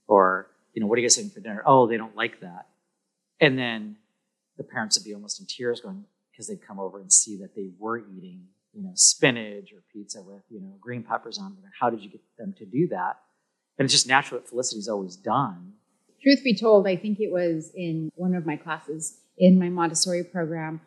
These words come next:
Speaker 2: where a light bulb just went on and said, "This Montessori pedagogy can be applied to anything that you want to learn, whether it's changing your oil in the car or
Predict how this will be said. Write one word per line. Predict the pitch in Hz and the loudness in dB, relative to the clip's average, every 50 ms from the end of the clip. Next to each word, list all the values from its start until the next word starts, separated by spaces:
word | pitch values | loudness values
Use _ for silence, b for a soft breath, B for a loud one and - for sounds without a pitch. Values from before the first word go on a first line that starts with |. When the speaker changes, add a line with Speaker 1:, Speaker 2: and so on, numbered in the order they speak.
| _ - | _ 6
Speaker 2:
where | 190 196 185 | 8 8 8
a | 175 170 | 8 6
light | 170 165 160 175 170 - | 4 4 2 2 2 0
bulb | 190 175 165 147 | 0 -2 -2 -2
just | 175 170 170 - - | 0 0 0 0 0
went | 160 156 156 | -2 -4 -4
on | 147 143 139 143 | -4 -4 -6 -8
and | 143 147 | -8 -6
said, | - - 160 151 147 143 - - _ _ - | -4 -2 0 2 0 0 -2 -4 _ _ -2
"This | - 185 208 202 202 | 6 8 8 8 8
Montessori | 190 190 185 202 214 226 - 247 214 196 185 | 2 4 4 4 4 4 2 2 2 2 2
pedagogy | - 185 175 180 170 180 175 170 - 151 165 165 165 156 - - | 0 0 0 0 0 -2 -6 -6 -6 -4 -4 -4 -4 -4 -4 -2
can | 190 180 | 0 2
be | 165 170 | 4 4
applied | 160 - - 180 175 170 165 - | 2 2 0 -6 -4 -4 -2 -2
to | - - _ _ _ - | -4 -4 _ _ _ 4
anything | 202 202 190 185 175 170 165 - 170 143 131 139 147 | 6 6 6 4 2 0 -4 -4 -8 -8 -8 -10 -10
that | 151 160 | -6 -4
you | 165 156 | -2 -2
want | 151 151 151 156 | -2 -4 -6 -8
to | 151 | -12
learn, | 151 156 151 151 160 | -14 -14 -14 -10 -8
whether | 165 165 165 165 | -4 -2 -2 0
it's | 165 151 - - - - _ _ _ _ _ _ | -2 -2 0 -2 -4 -4 _ _ _ _ _ _
changing | - - 202 196 175 170 | 4 6 8 8 8 8
your | 170 165 160 175 | 6 4 4 2
oil | 175 165 160 160 165 156 - - | 0 0 -2 -4 -6 -8 -6 -2
in | 175 160 | -2 0
the | 151 147 | 0 -2
car | 135 - - 202 196 190 185 180 180 175 180 180 - | -4 -4 2 6 6 6 6 6 4 2 0 0 -2
or | - 175 156 151 151 151 147 147 143 143 | -2 -2 -2 -2 -6 -10 -12 -14 -16 -16